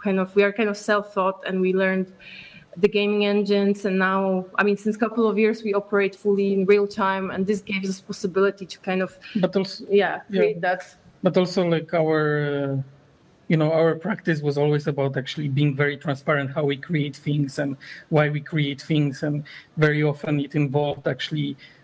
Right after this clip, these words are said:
Speaker 2: demasking the black box and tools that were, like, you know, reserved for higher production, higher budget productions, where we actually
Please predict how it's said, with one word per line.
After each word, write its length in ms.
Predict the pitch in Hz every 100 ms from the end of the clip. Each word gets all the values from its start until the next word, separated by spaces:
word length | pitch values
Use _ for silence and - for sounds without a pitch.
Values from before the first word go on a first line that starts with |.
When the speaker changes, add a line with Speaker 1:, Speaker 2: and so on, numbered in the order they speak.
| -
Speaker 2:
demasking 640 | 156 147 147 139 - 147
the 100 | 139
black 360 | 135 143 135 131
box 320 | 135 139 135
and 200 | - 151
tools 340 | - 160 147 139
that 180 | 143 143
were, 200 | 143 143
like, 260 | 139 135
you 60 | 156
know, 140 | 151
reserved 500 | 135 143 131 139 135
for 340 | - 151 143 139 - - - _
higher 300 | 175 151 143
production, 880 | 143 - 151 139 139 - 147 143 139 - - _ _
higher 240 | - 160 147
budget 420 | 143 143 143 135
productions, 760 | - 143 143 139 170 139 135 156
where 340 | 147 139 135 - - _
we 200 | - 160
actually 680 | 135 - - 156 156 147 151